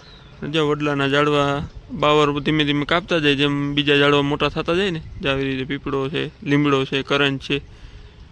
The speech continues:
આવી છે અમારા ગામની કંઈક ગૌશાળા. અહીંથી હવે જો આગળ થોડીક વાર પછી ત્રણ લઈ જાય આમ માર બાજુ સીધે સીધું જંગલમાં. હાલો હવે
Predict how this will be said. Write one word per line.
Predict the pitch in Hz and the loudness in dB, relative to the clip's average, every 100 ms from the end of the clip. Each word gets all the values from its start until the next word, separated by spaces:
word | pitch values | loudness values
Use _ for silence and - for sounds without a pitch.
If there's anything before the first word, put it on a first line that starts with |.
| - - - - - - - - - - - - - - - | -20 -20 -20 -20 -20 -20 -20 -20 -20 -20 -20 -20 -20 -12 -4
આવી | 143 139 | -2 0
છે | 151 | 0
અમારા | 143 139 | -2 -2
ગામની | 131 135 131 | 0 0 -2
કંઈક | 127 127 | -4 0
ગૌશાળા. | 147 147 147 139 156 - | 0 2 0 -2 -6 -8
અહીંથી | 147 147 - 143 | -2 -2 -2 -2
હવે | 135 | -2
જો | 143 | -2
આગળ | 143 139 | -2 -2
થોડીક | 135 147 131 | -2 -2 -2
વાર | 131 | -4
પછી | 143 143 | -6 -6
ત્રણ | 131 143 147 - - - 151 | -2 0 0 -8 -20 -6 -2
લઈ | 160 | 2
જાય | 156 | 2
આમ | 143 139 | 0 0
માર | 143 143 | 0 0
બાજુ | 135 135 | -2 -6
સીધે | 127 156 139 | -4 -4 -4
સીધું | 131 131 151 | -6 -8 -2
જંગલમાં. | 147 147 139 147 226 - - - - - - - - - - - - - - - - - - - - - - - - - - - - - - - - - - - | 0 2 2 0 -6 -12 -14 -14 -14 -16 -12 -10 -8 -10 -14 -20 -20 -18 -18 -18 -20 -16 -12 -10 -8 -10 -10 -14 -16 -20 -18 -16 -16 -12 -14 -14 -20 -20 -16 -6
હાલો | 165 175 | -2 0
હવે | 160 170 | 0 -2